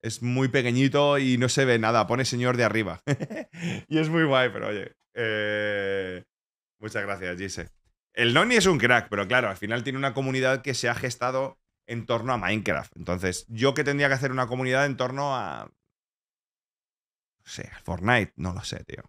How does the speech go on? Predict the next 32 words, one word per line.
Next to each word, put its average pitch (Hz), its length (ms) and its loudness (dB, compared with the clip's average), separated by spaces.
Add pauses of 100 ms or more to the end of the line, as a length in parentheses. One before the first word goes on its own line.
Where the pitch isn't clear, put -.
¿Sabes? - 220 -12
En 92 100 -16
plan, 82 220 -12 (160)
<laughs> - 880 -10
no 104 180 -8
lo 104 160 -6
sé. 95 300 -14
¿Qué - 720 -8
quieres 143 220 2
que 139 60 4
te 135 80 4
diga? 123 280 0 (2250)
¿Sabes? 135 400 -2 (200)
No 135 160 2
lo 123 80 2
sé. 110 260 0
En 107 240 -6
torno 127 320 0
a 131 60 0
lo 131 120 2
que 123 80 0
más 131 160 4
he 143 40 2
jugado 139 200 6
ha - 20 2
sido 139 180 4
Minecraft, 123 520 -2
pero, 107 280 0
o - 100 -12 (120)
sea, 92 140 -4
Minecraft, 101 380 2
Fortnite. 120 420 2